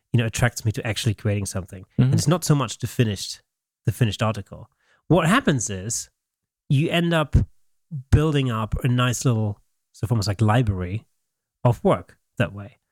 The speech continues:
Speaker 1: You know, I think if you, s-, you know, if you do something and then you spend too much time resting on your own laurels there, then that just takes you away from actually creating more work,
Speaker 2: Mm.
Speaker 1: you know? Um, and then I, I think that could probably lead to, like,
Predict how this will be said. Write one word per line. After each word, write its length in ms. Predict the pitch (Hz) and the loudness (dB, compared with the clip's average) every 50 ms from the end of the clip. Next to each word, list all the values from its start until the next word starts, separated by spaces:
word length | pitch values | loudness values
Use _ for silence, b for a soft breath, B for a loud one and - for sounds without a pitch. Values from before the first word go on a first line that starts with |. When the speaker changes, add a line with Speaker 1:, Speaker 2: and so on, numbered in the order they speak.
| _ _ _ _ _ _ - | _ _ _ _ _ _ 2
Speaker 1:
You 80 | - 127 | 2 4
know, 140 | 117 117 - | 4 4 0
I 60 | - - | 0 0
think 200 | - 160 143 127 | 2 2 2 2
if 120 | 120 - | 2 2
you, 220 | 135 120 117 110 - _ _ _ _ _ _ _ - | 2 2 2 0 -2 _ _ _ _ _ _ _ -10
s-, 100 | - - - | -8 -6 0
you 100 | - 175 127 | 2 2 2
know, 260 | 110 107 107 - - - - - _ _ _ _ _ _ _ - | 2 0 -4 -8 -12 -16 -20 -20 _ _ _ _ _ _ _ -6
if 160 | 175 139 - | -6 -2 0
you 60 | 135 | 0
do 160 | 113 117 151 156 | 2 4 2 4
something 460 | - 160 135 113 123 123 117 117 113 | 4 2 2 4 2 2 2 4 2
and 80 | 113 | 2
then 80 | 110 107 | 0 0
you 100 | 110 110 | 0 -2
spend 400 | - - - - - 110 104 - | -2 -2 2 2 2 2 2 -6
too 160 | - - 147 143 | -2 0 0 0
much 260 | 139 123 98 - - | 0 0 -4 -6 0
time 220 | - 127 117 104 | 2 2 2 2
resting 320 | 104 107 - - - 104 101 | 2 0 -2 -2 -2 -2 0
on 80 | 98 | 0
your 120 | 95 92 90 | 0 -2 -2
own 120 | 90 95 | -2 -2
laurels 380 | 92 87 87 92 90 90 - - | -2 -2 -4 -6 -6 -6 -6 -6
there, 200 | 110 104 104 - b b b b b b _ - | -4 -4 -4 -6 b b b b b b _ 2
then 260 | - 120 117 113 117 | 4 4 4 4 2
that 120 | 143 151 | 2 2
just 160 | - - - | 0 -2 0
takes 260 | - 151 131 - - - | 2 2 2 2 2 0
you 80 | 123 | 0
away 220 | 110 107 117 120 123 | 2 2 2 2 2
from 140 | - 110 117 | 0 -2 -2
actually 380 | - 117 117 - - - 120 110 | 0 0 -2 -2 0 0 0 -2
creating 440 | - - - 120 104 101 98 92 95 | -2 0 0 0 0 0 -2 -2 -2
more 180 | 95 92 90 | -2 -4 -4
work, 220 | 92 95 87 - _ _ _ _ _ - 117 | -6 -8 -10 -12 _ _ _ _ _ 0 2
Speaker 2:
Mm. 260 | 113 110 107 107 104 _ - | 2 2 0 -2 -6 _ 0
Speaker 1:
you 60 | 123 | 2
know? 160 | 101 95 90 - b b b b b b b b _ - | 2 2 -2 -6 b b b b b b b b _ -2
Um, 460 | 117 101 98 98 98 98 98 104 - _ _ _ _ _ _ _ _ _ - | 0 0 0 0 0 -2 -4 -6 -8 _ _ _ _ _ _ _ _ _ 0
and 180 | 120 117 110 | 0 2 4
then 400 | 110 110 110 107 107 107 110 110 - _ _ _ _ _ _ _ _ _ _ _ _ _ _ _ _ - - 165 147 - | 2 2 2 2 0 0 -2 -4 -8 _ _ _ _ _ _ _ _ _ _ _ _ _ _ _ _ -4 -2 -2 -2 -2
I, 220 | 156 151 - - | -4 -8 -2 0
I 40 | 135 | 2
think 160 | 104 139 135 | 4 4 4
that 120 | 120 117 - | 2 0 -2
could 120 | - 127 - | -2 2 2
probably 280 | - 135 113 110 110 | 2 2 4 0 0
lead 240 | 101 104 104 95 - | 0 0 -2 -2 -2
to, 160 | - - 123 113 | -2 2 2 2
like, 280 | 107 101 98 - - | 2 2 -2 -4 -8